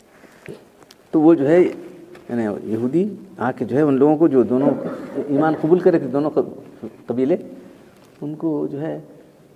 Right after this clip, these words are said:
आहिस्ता जाको वो, वो, वो शायरी भी जोरदार चलती थी ना।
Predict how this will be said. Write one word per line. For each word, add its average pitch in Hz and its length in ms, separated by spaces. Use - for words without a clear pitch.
आहिस्ता 139 340
जाको 135 480
वो, 135 400
वो, - 200
वो - 160
शायरी 202 360
भी 196 100
जोरदार 196 280
चलती 175 240
थी 135 80
ना। - 260